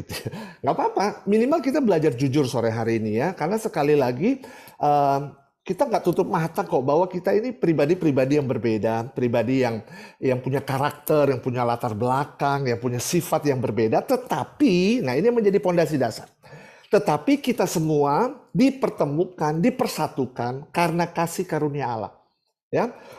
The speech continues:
<clears throat> apa sih kasih karunia Allah itu? Nah, ini yang menjadi pondasi. Sekali lagi, eh, generasi anti baper,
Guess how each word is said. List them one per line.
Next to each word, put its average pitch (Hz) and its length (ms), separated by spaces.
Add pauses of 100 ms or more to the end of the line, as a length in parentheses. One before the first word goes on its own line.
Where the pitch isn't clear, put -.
(100)
<clears throat> 165 320 (100)
apa 262 200
sih - 100
kasih 175 320
karunia 151 320
Allah 127 300
itu? 185 260 (160)
Nah, 180 80
ini 226 160
yang 277 160
menjadi 175 240
pondasi. 156 480
Sekali 190 240
lagi, 196 400 (400)
eh, 170 240 (240)
generasi 214 560
anti 220 240
baper, 151 320